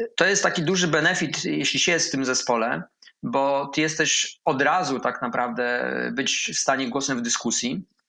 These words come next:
e, i na bieżąco reagować: „Okej, to jeśli zmieniamy strategię biznesową w tą stronę, to co to powoduje z punktu widzenia naszych zespołów?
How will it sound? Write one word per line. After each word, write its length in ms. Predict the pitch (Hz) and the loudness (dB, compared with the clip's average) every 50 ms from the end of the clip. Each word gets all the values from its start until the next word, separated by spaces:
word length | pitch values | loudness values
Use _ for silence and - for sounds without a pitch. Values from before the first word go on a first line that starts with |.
| - - - _ _ - | -20 -20 -20 _ _ -2
e, 760 | - 127 123 120 120 123 123 123 123 123 127 123 123 135 - | 0 0 2 2 2 2 2 2 2 2 2 2 2 0 0
i 160 | - 151 143 | -2 0 2
na 100 | 147 147 | 2 4
bieżąco 420 | 147 147 135 151 151 156 156 151 139 | 4 4 4 4 2 2 4 4 4
reagować: 540 | 139 139 131 131 143 139 151 147 139 - - - | 4 4 4 2 2 2 2 2 0 0 -2 -4
„Okej, 380 | - - 135 139 156 170 160 | -2 2 2 2 2 2 0
to 360 | - 147 135 139 143 139 - - | 0 0 0 0 0 -4 -6 -6
jeśli 260 | 151 139 - - 143 127 | -6 -4 -2 -2 -2 -2
zmieniamy 380 | 135 139 139 143 143 143 139 | 0 0 0 0 0 0 0
strategię 480 | 135 - 139 135 131 - 139 139 143 131 | 0 0 0 -2 0 -2 -2 -2 -2 -2
biznesową 680 | 127 127 127 131 131 - 135 127 127 135 131 131 135 131 - | -2 -2 0 0 0 0 0 2 2 2 0 0 -2 -6 -10
w 80 | - - | -6 -2
tą 180 | - 143 143 139 | 0 0 0 0
stronę, 340 | - - 147 147 147 143 | 0 0 0 0 0 0
to 140 | 143 - 135 | 0 -2 -2
co 180 | 139 - 151 139 | 0 0 0 2
to 120 | - 147 | 2 0
powoduje 400 | - 143 135 139 139 143 143 139 | 0 2 2 2 2 2 0 0
z 80 | 135 - | 0 0
punktu 300 | - 135 131 - - 123 | -2 -4 -4 -4 -4 -6
widzenia 460 | 123 120 127 127 127 127 127 123 - - - - - - - - | -4 -2 -2 0 2 2 2 0 0 -4 -10 -12 -14 -16 -8 -2
naszych 260 | 127 120 - 127 110 | 0 2 2 2 2
zespołów? 560 | 110 117 - - - 110 104 101 - - - | 0 0 0 0 0 0 0 -2 -4 -8 -16